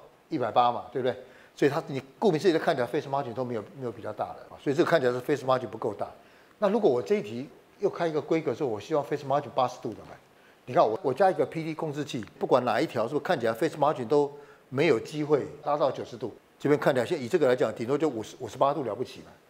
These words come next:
如果这样规格又开一个八十度，像刚刚那个两阶一样八十度，那这个看起来就，就没办法搞定了。没办法搞定呢，我们会告诉各位，不用急啊。你看啊，我加一个P D控制器不行，对不对？那因为我现在比较熟P D控制器，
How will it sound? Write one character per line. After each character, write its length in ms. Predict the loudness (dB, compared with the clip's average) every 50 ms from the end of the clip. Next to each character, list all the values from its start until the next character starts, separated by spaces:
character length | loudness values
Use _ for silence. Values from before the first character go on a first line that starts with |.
| _ _ _ -20 -20 -10 0
如 100 | 2 4
果 140 | 4 4 4
这 80 | 4 2
样 100 | 4 4
规 140 | 4 4
格 140 | 4 2 0
又 100 | 0 0
开 180 | 0 2 0 0
一 60 | 0
个 140 | 0 -4 -6 -8 -14 -20 _ _ _ 0
八 160 | 2 2 2
十 120 | 2 0 -8
度， 160 | -8 -8 -8 -8 -6
像 140 | -6 -4 -2
刚 160 | 0 0 0
刚 80 | 0 0
那 60 | 0
个 80 | -2 -2
两 200 | -2 -4 -4 -2
阶 120 | -2 0
一 20 |
样 120 | 2 2 2
八 160 | 4 2 2
十 80 | 0 -4
度， 160 | -10 -12 -14 -14 _ _ _ -6
那 100 | -4 -4
这 120 | -2 0 0
个 100 | 0 2
看 180 | 2 0 0
起 60 | 0 0
来 60 | 0
就， 220 | 2 0 0 0 -2 -8 -18 -12 -8
就 100 | -4 -2
没 100 | 2 4
办 140 | 4 4
法 60 | 2 0
搞 120 | -6 -8 -6
定 120 | -8 -8
了。 120 | -8 -12 -18 -20 -20 _ _ _ _ _ _ _ _ _ _ _ _ -4
没 80 | 0
办 100 | 2 2
法 60 | 2 2
搞 100 | 0 0
定 140 | 0 0
呢， 160 | 0 0 -2 -4 -8 -12 -10
我 100 | -6 -4
们 80 | 0
会 80 | 0 0
告 180 | 2 2 0 0
诉 120 | 0 -2
各 120 | 0 0
位， 100 | 0 0 -2 -8 -12 -6
不 60 | 0 0
用 140 | 2 0 0
急 180 | -8 -10 -16
啊。 40 | -14 -8
你 60 | -2
看 120 | -2 -2
啊， 160 | -2 -4 -10 -16 -20 _ _ _ _ _ _ _ _ _ _ _ _ _ _ _ _ _ -2
我 140 | -2 0
加 180 | 6 6 6 6
一 40 | 6
个 100 | 2 -2
P 160 | -2 -4 -6
D 100 | -6 -4
控 160 | -4 -4 -2
制 100 | -2 -4
器 80 | -4 -4
不 140 | -2 -2 -4
行， 220 | -4 -4 -8 -6
对 100 | -6 -4
不 60 | -2
对？ 200 | -4 -4 -4 -6 -18 _ _ _ _ _ _
那 80 | -2 0
因 80 | 2 2
为 40 |
我 60 | 2 4
现 140 | 4 2
在 40 | 0
比 60 | 2
较 80 | 0 -2
熟 160 | 0 0 -4
P 140 | -4 -4 -6
D 100 | -4 -4
控 160 | -2 -4 -4
制 80 | -4 -6
器， 160 | -8 -8